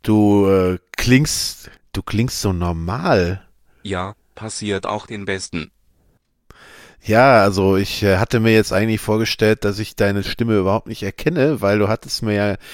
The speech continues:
Speaker 1: geschrieben, dass du, äh, klingst wie eine alte Nebelkrähe, weshalb wir ja auch letztes Wochenende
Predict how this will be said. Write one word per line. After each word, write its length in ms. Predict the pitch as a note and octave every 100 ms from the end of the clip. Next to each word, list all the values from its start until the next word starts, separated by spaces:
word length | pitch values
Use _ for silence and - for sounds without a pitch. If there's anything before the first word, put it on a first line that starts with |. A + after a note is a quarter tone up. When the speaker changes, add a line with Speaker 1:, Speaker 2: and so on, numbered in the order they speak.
| - - - - - - - -
Speaker 1:
geschrieben, 960 | B2+ - C3+ E3+ D#3+ D#3 D3 C#3 D3 A#2+
dass 320 | B2+ C3 -
du, 480 | C3 B2+ B2 B2 C3 - -
äh, 500 | B2 A#2 A#2 A#2 A2+ A2+ - - -
klingst 320 | C#3 C#3 -
wie 60 | C3
eine 120 | A#2+
alte 260 | B2+ C3
Nebelkrähe, 1080 | A#2+ C3+ F#3+ C#3+ - - F#2+ G2+ C3+ C#3 B2
weshalb 420 | A2 - A#2+ C3
wir 100 | A#2+
ja 180 | A2+ A2
auch 180 | G#2+ A2
letztes 580 | A#2 A#2 - - A2 -
Wochenende 800 | A#2 - A#2 A2+ A2 A2 G#2+